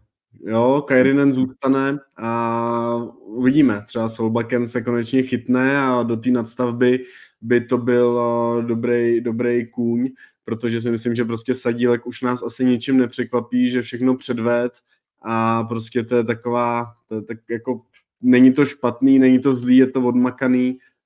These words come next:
ale prostě myslím si, že ta Sparta by měla najít někoho tvořivějšího, trošku pohlednějšího do té hry, ale zase,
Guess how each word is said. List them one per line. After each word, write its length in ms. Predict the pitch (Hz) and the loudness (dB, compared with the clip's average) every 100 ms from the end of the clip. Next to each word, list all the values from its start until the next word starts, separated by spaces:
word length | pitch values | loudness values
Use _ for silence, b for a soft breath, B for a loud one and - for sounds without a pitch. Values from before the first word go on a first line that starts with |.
| _ - | _ -4
ale 400 | 117 120 117 113 | -2 0 0 -2
prostě 420 | 113 110 - 117 | -4 -8 -4 -2
myslím 300 | 113 113 110 | -2 -4 -8
si, 140 | 113 | -6
že 180 | 110 117 | -4 -4
ta 160 | 113 113 | -4 -10
Sparta 400 | - 110 - 113 | -8 -8 -4 -2
by 100 | 113 | 0
měla 240 | 113 110 | 0 0
najít 280 | 113 113 110 | 0 0 -2
někoho 360 | 110 113 117 | -6 -4 -6
tvořivějšího, 800 | 117 110 107 110 107 107 - 113 | -4 -6 -4 -2 -2 -4 -4 -4
trošku 640 | 110 110 107 - 117 113 113 | -4 -8 -12 -6 -2 -2 -6
pohlednějšího 880 | 101 107 110 113 107 104 - 113 110 | -12 -10 -4 -2 -2 -4 -4 -2 -2
do 80 | 107 | -4
té 260 | - 117 | -4 -2
hry, 300 | 113 110 110 B B B | 0 0 -2 B B B
ale 140 | 107 110 | -4 -2
zase, 520 | 113 123 120 120 | -2 2 4 2